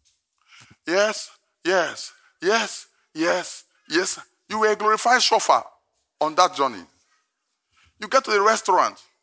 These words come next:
She was on her phone all through. The food came. The first thing she did was not,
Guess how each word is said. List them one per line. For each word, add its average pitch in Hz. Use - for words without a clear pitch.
She -
was 359
on 240
her 226
phone 262
all 247
through. -
The 208
food 285
came. 247
The -
first -
thing 262
she 208
did 254
was 208
not, 233